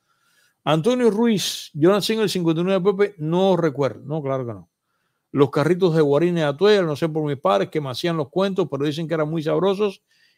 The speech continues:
y pasaban por la puerta de la casa. Tiene que haber pasado, parece que Guarina y Atuey, porque las diversas olas de intervención,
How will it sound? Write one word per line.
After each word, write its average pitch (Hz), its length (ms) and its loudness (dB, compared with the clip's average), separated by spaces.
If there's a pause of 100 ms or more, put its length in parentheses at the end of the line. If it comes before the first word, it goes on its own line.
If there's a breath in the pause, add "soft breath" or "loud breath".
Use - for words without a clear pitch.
y 170 100 0
pasaban 147 400 -2
por 156 140 -2
la 123 160 -2
puerta 151 280 -2
de 131 60 0
la 117 120 -4
casa. 113 320 -8 (720)
Tiene 269 280 0
que 247 80 4
haber 254 160 4
pasado, 196 380 2
parece 220 320 0
que 202 80 -2
Guarina 170 680 2
y 131 80 -8
Atuey, 123 480 -2 (400)
porque 123 200 -6
las 117 160 -4
diversas 165 520 -6
olas 185 220 0
de 135 80 -2
intervención, 123 720 -10